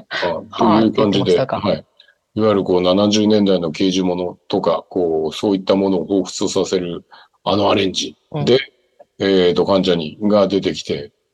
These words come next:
Speaker 1: いる。あの、エムブイとかかっこいいですね。で、やっぱ本、本が
Speaker 2: あ、そうですね。
Speaker 1: なってるとかっこいいですね。そういう感じですね。ルパン感がある楽曲ですね。で、あと初登場はメイちゃん、エンジョイ。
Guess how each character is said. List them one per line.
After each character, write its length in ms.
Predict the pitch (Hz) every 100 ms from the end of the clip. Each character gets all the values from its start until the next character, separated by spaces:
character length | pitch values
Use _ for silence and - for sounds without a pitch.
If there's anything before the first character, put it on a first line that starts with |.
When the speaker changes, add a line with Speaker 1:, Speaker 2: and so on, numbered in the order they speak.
| _ _ _ -
Speaker 1:
い 120 | 87
る。 220 | 80 - _ -
あ 40 | 107
の、 520 | 98 92 90 82 80 -
エ 100 | 95
ム 140 | 95 98
ブ 120 | 101
イ 60 | 92
と 120 | 80
か 140 | 76
か 140 | - 85
っ 40 |
こ 160 | 101 90
い 20 |
い 20 |
で 80 | 76
す 100 | -
ね。 220 | 107 101 _ _ -
で、 320 | 107 98 92
や 120 | 101
っ 40 | 98
ぱ 100 | 78
本、 320 | 95 95 90
本 180 | 104 95
が 60 | 82
Speaker 2:
あ、 40 |
そ 160 | - 143
う 40 |
で 60 | -
す 120 | -
ね。 320 | - 135 - -
Speaker 1:
な 160 | 87
っ 60 | 78
て 100 | -
る 80 | -
と 80 | 76
か 100 | 76
っ 80 |
こ 160 | - 85
い 40 |
い 20 | 76
で 80 |
す 160 | 69 95
ね。 180 | 98 104 - _ -
そ 120 | 85
う 40 |
い 0 |
う 20 |
感 160 | 80 76
じ 100 | 76
で 80 | 73
す 160 | -
ね。 100 | 78 - _ _ _ _
ル 140 | - 90
パ 180 | 101 101
ン 100 | 92
感 200 | 87 78
が 140 | 71
あ 80 | 73
る 80 | _ _ _ -
楽 160 | - -
曲 220 | 80 76
で 100 | 73
す 120 | 73
ね。 180 | 71 - _ _ _
で、 260 | - 131 135
あ 120 | 147
と 120 | 151 113
初 260 | 107 -
登 140 | 127 107
場 140 | 101
は 120 | 85
メ 140 | 90 104
イ 80 | 92
ち 120 | 82
ゃ 40 |
ん、 120 | 69 _ -
エ 80 | 95
ン 80 |
ジ 100 | 92
ョ 80 | 82
イ。 120 | 73